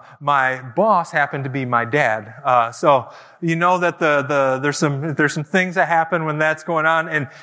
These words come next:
and, uh, we were having this ongoing problem or something like that. And my dad was, was offering some, some good suggestions. And I, and I kind of just, like, snarked off at him, right?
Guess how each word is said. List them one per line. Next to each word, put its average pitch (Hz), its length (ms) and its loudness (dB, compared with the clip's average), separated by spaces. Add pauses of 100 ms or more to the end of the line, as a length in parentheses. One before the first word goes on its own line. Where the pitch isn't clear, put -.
and, 156 120 0
uh, 147 280 2
we 156 60 0
were 151 60 0
having 202 360 0
this 165 180 0
ongoing 185 580 0
problem 185 480 -2
or 165 80 -2
something 185 360 -2
like 170 160 -2
that. 180 180 4
And 156 140 -4
my 151 120 2
dad 180 360 0 (320)
was, 151 240 2
was 143 220 -2
offering 180 380 0
some, 151 460 0
some 143 220 -2
good 190 180 4
suggestions. 165 640 0
And 147 100 0
I, 143 120 2
and 143 200 -4
I 139 120 0
kind 175 240 -2
of 151 80 -4
just, 156 340 -2
like, 127 240 0
snarked 151 380 -2
off 147 200 2
at 107 120 -2
him, 101 160 -12
right? 120 280 -2